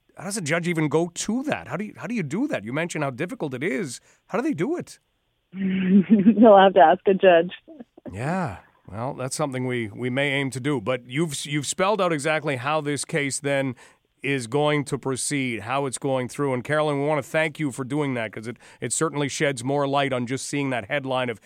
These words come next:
Speaker 1: "Here's what the Crown is asking for." The one thing that we could ask before you go is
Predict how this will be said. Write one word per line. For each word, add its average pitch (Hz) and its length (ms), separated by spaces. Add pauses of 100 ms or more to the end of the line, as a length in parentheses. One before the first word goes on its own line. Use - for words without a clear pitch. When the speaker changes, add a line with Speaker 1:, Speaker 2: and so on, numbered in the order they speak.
(140)
Speaker 1:
"Here's 151 220
what 143 120
the 131 60
Crown 123 540 (260)
is 127 220
asking 113 460
for." 127 340 (200)
The 139 380
one 170 300
thing 165 300
that 143 100
we 147 100
could 147 140
ask 147 200
before 151 300
you 143 100
go 143 220
is 127 160